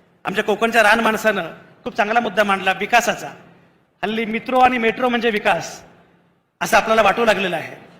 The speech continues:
मला एवढं सांगायचं आहे की उद्याच्या पिढ्यांना निश्चितपणे असं वाटलं पाहिजे की जेव्हा सगळा वणवा पेटलेला होता, जेव्हा सगळा वणवा पेटलेला होता, तेव्हा त्या वणव्यामध्ये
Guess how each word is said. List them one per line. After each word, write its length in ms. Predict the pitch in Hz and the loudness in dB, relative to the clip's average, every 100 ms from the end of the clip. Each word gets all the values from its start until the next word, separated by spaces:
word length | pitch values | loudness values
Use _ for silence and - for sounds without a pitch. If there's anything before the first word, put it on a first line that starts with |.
| _ | _
मला 120 | 208 214 | -2 2
एवढं 220 | 233 311 | 2 2
सांगायचं 440 | 240 196 180 - | 2 0 -2 -4
आहे 380 | 156 151 - - | -10 -12 -18 -10
की 60 | 247 | -6
उद्याच्या 380 | 220 247 269 277 | -2 -2 0 0
पिढ्यांना 520 | 269 220 262 247 165 147 - - 226 | 2 2 2 0 -4 -6 -16 -16 -8
निश्चितपणे 460 | 247 320 311 277 | -6 -6 -4 -2
असं 160 | 233 233 | -2 0
वाटलं 260 | 185 214 | -2 -2
पाहिजे 400 | 208 180 147 151 - _ _ | -4 -4 -6 -18 -20 _ _
की 80 | 254 | -4
जेव्हा 240 | 208 254 | 0 2
सगळा 220 | 247 254 247 | 2 2 4
वणवा 260 | 220 240 269 | 4 6 4
पेटलेला 400 | 262 - 214 196 | 4 0 0 0
होता, 280 | 165 143 143 - - _ _ _ | -2 -8 -18 -18 -20 _ _ _
जेव्हा 140 | 220 | -2
सगळा 200 | 214 233 220 | 0 2 2
वणवा 260 | 214 240 269 | 2 4 4
पेटलेला 400 | 240 220 208 180 | 2 0 0 0
होता, 300 | 165 156 143 - - | -4 -8 -14 -16 -10
तेव्हा 200 | 233 254 | -6 -2
त्या 20 | 240 | 0
वणव्यामध्ये 840 | 214 269 320 285 208 202 170 - | 0 4 4 4 0 -2 -4 -12